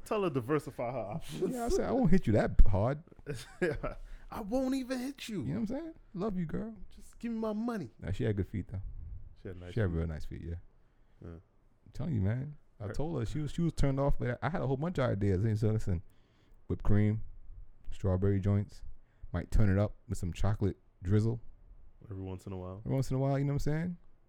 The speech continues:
Speaker 1: Like,
Speaker 2: Have
Speaker 1: I
Speaker 2: it.
Speaker 1: kn-, I know there's a whole section of, of the internet that just likes watching guys put their feet, wa-, wa-, guys watching girls put their feet into shoes.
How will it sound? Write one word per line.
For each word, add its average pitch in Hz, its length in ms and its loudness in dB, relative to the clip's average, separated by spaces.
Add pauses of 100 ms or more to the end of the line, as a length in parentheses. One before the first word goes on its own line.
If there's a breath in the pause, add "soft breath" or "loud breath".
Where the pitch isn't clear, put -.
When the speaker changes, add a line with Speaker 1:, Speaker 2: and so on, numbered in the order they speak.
(300)
Speaker 1:
Like, 113 100 -2
Speaker 2:
Have - 100 -2
Speaker 1:
I 131 40 -4
Speaker 2:
it. 85 140 2
Speaker 1:
kn-, 113 80 -4
I 156 100 0
know 202 140 0
there's 135 160 0
a 117 80 -2
whole 135 180 0
section 120 380 -6
of, 98 160 -4 (160)
of 101 180 -6
the 101 100 -2
internet 98 360 -8
that 90 160 -12
just 92 180 -12
likes 90 240 -12
watching 90 500 -8
guys 85 400 -6
put - 200 -10
their 92 140 -8
feet, - 320 -16 (340 soft breath)
wa-, 127 160 -2 (240 loud breath)
wa-, 127 260 -2
guys 135 400 0
watching 120 580 -4
girls 98 360 -2
put - 200 -6
their 95 120 -4
feet - 280 -10
into 95 240 -10
shoes. - 440 -16